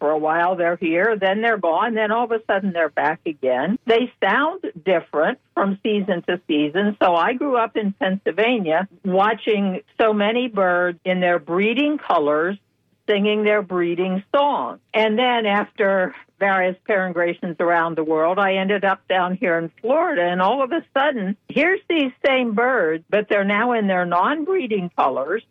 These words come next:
and they're not singing their breeding songs. So I had to start all over again, and Florida is just fantastic because just about anything that breeds in the eastern half of the U S and a whole lot of stuff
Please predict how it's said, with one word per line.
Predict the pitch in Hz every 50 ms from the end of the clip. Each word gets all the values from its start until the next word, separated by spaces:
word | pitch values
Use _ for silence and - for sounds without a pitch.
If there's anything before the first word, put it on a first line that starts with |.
| _ -
and | 180 196 196 185
they're | 202 196 190
not | 185 196 202 269 - _ _ _ -
singing | 370 359 220 202 185 175 175
their | 165 160 156 151
breeding | 147 160 170 165 160 156 156 147 143 147 147 - _
songs. | _ 135 117 110 104 113 127 147 175 208 240 254 _ _ -
So | - 214 208 214 214 208 214 208 208 202 208 214 - _ _
I | - 160 185 196 208 220
had | 320 302 220 202 202 202 190 180
to | 196 196 196 _
start | _ 170 170 175 175 170
all | 170 170 180 185 202 220
over | 277 302 - 330 233 202
again, | 170 156 160 147 147 143
and | 156 156 160 _ _
Florida | _ 254 320 427 - 415 - 156 143
is | 143 _ _ -
just | 226 233 240 _ _ _
fantastic | 151 147 135 135 139 - - - 165 175 185 - _ _ - - - _
because | - - 156 - _ - 160 160 156 _ _
just | 233 254 254 - _
about | - 214 196 185 175 165 160 175
anything | 180 190 220 220 208 _ 190 170 165 165 160
that | 156 143 - _ _
breeds | 175 202 202 208 208 170
in | - 165 147
the | 151 - -
eastern | 185 202 196 _ - 175 160 160
half | 160 190 180 175 180 - -
of | 156
the | 139 151
U | 147 147 156 156 151 160
S | 170 156 139 139 143 _ _ _ -
and | 165 170 165
a | 165
whole | 214 233 233 226
lot | 226 208 175 170
of | 165 - _
stuff | _ 196 185 185